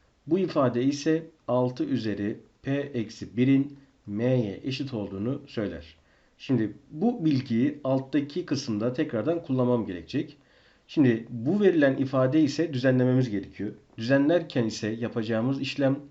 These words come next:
kuvvetlerini aynı yapmam lazım. Ya alt tabanları aynı olacak ya da üstteki kuvvetler aynı olmak zorunda.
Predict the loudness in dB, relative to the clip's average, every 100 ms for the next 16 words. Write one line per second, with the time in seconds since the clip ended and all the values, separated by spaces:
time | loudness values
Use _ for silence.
0 | -20 _ _ _ -4 2 4 4 4 4
1 | 4 4 2 4 6 6 4 0 -4 -2
2 | -4 -6 -6 -2 0 2 2 2 0 2
3 | 2 2 0 -4 -2 2 4 4 2 2
4 | 0 0 0 0 0 -2 -2 -2 -4 -8
5 | -2 0 0 0 -2 -2 0 0 0 -2
6 | -6 -10 -10 -6 -6